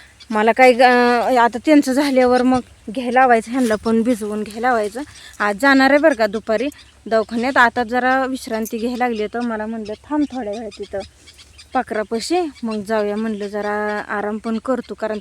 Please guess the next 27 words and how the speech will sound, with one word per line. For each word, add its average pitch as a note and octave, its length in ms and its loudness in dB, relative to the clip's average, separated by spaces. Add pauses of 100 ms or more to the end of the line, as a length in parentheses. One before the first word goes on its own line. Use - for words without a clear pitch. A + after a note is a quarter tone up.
थकलेवणी A3+ 460 -4
झाली. A#3+ 260 -2
तर A3 180 -2 (1200)
त्यांना C4+ 260 2
ती C#4+ 160 -2
मुतखड्याचं C4 640 -2
दुखायला C4 380 -2
लागलं B3 200 -2
ना, A#3 100 -2
काय A#3+ 200 -2
सुचत A3 380 -8
नाही. G#3 140 -6
पण, A3 180 -6
अं, G#3+ 480 -6
बऱ्याचशा A3+ 420 -4 (100)
ताईंनी A3+ 300 -4
असा A3+ 400 -6
सपोर्ट A#3+ 520 -6
केला A#3+ 220 -2
बरं A#3 160 -4
का. G#3 100 -6 (580)
आणि A#3 380 -2 (120)
कालच्या C4+ 380 0
कमेंटमध्ये B3+ 800 -2 (100)
एवढं C#4 340 2
भारी C#4 280 -2
सांगितलं C4 480 -2